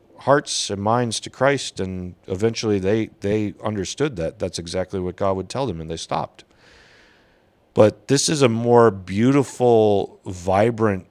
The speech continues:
ethic, uh, ethnic kind of Christianity, where people of all different kinds of cultures come to Christ, all different genres, all different kinds of food, all different kinds of,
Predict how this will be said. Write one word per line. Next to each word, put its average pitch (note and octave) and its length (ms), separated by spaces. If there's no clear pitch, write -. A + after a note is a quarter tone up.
ethic, A2 520
uh, F2 440
ethnic A#2 500
kind G#2 280
of F2 100
Christianity, G2+ 880
where A2+ 140
people C#3 460
of G#2+ 120
all C#3+ 360
different B2 560
kinds B2 300
of F#2+ 120
cultures A#2+ 520
come A#2+ 280
to - 60
Christ, A2+ 540
all C3 220
different A#2 460
genres, G#2 540
all B2 200
different B2+ 360
kinds A2+ 280
of G2+ 100
food, G2+ 420
all G2+ 300
different A#2+ 380
kinds G#2+ 340
of, F#2 240